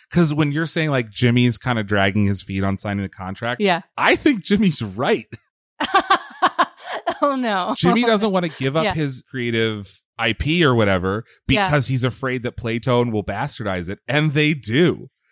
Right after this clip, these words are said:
Speaker 1: You
Speaker 2: I,
Speaker 1: will
Speaker 2: I
Speaker 1: record
Speaker 2: get
Speaker 1: that
Speaker 2: that.
Speaker 1: thing you do in Spanish.
Speaker 2: <laughs> I get that, but yeah, this, this must be where our paths diverge.
Speaker 1: I think so.
Speaker 2: <laughs>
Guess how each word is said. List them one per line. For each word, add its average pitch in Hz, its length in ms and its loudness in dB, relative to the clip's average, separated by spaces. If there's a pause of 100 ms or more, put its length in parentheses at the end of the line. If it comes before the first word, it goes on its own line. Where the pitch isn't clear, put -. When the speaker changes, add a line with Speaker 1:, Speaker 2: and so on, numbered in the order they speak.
(120)
Speaker 1:
You 156 220 -4
Speaker 2:
I, 285 220 4
Speaker 1:
will 240 120 4
Speaker 2:
I 156 200 2
Speaker 1:
record 135 200 4
Speaker 2:
get - 140 2
Speaker 1:
that 113 60 0
Speaker 2:
that. 208 300 2
Speaker 1:
thing - 80 -2
you - 80 -4
do 98 180 -6
in 185 100 -6
Spanish. - 680 -6
Speaker 2:
<laughs> - 40 -10 (640)
I 277 160 -2
get 277 200 -2
that, 214 240 0 (140)
but 214 340 0
yeah, 240 360 0
this, 214 240 -4
this 269 360 -4
must 208 560 -2 (600)
be 208 420 0
where 202 300 -4
our 226 320 4
paths - 680 0
diverge. 180 560 -8
Speaker 1:
I 90 60 -8
think 92 280 -6
so. 90 340 -2
Speaker 2:
<laughs> - 40 2